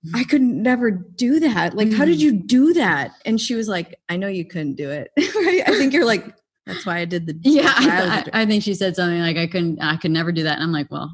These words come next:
Speaker 2: I know."
Speaker 1: I know, but I kept
Speaker 2: <laughs>
Speaker 1: saying,
Speaker 2: Not
Speaker 1: I'm like,
Speaker 2: like
Speaker 1: "I don't know
Speaker 2: today.
Speaker 1: how you did it. I literally,
Speaker 2: <laughs>
Speaker 1: I don't know how you did what you did for as long as you did." And that, I was in a very controlled environment. So I couldn't even imagine, like, how much stress that was.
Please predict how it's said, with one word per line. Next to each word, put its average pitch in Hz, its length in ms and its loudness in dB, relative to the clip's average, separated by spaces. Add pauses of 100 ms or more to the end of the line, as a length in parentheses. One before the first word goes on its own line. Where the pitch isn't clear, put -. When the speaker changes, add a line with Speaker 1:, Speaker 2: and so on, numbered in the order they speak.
(120)
Speaker 2:
I - 80 -10
know." 147 280 -8 (520)
Speaker 1:
I 247 140 4
know, 302 240 4
but 220 120 4
I 226 180 4
kept 285 200 2
Speaker 2:
<laughs> - 40 0
Speaker 1:
saying, 269 120 6
Speaker 2:
Not 294 160 4
Speaker 1:
I'm 302 60 6
like, 262 260 4
Speaker 2:
like 254 140 2
Speaker 1:
"I 277 40 4
don't - 180 4
know - 80 6
Speaker 2:
today. - 140 2
Speaker 1:
how - 60 2
you 320 100 -2
did - 80 -20 (360)
it. 370 220 -2
I 233 120 2
literally, 247 420 0
Speaker 2:
<laughs> - 640 -6
Speaker 1:
I 262 60 -8
don't 302 120 2
know 302 120 2
how 294 100 2
you 262 280 2
did 240 220 2
what 262 240 -4
you 190 280 -4
did 233 480 0 (460)
for 262 120 -2
as 226 140 -2
long 294 340 0
as 208 100 0
you 202 100 0
did." 190 360 0 (100)
And 220 160 2
that, 233 240 0
I 240 100 2
was 262 140 2
in 254 80 4
a 214 60 2
very 196 240 0
controlled 185 500 -2
environment. 175 480 -2
So 185 80 -6
I 180 40 -8
couldn't 220 180 0
even 185 180 -2
imagine, 156 560 -4 (680)
like, 185 200 -10
how 190 120 -4
much 165 140 -4
stress - 380 -8
that 104 160 -8
was. 139 320 -8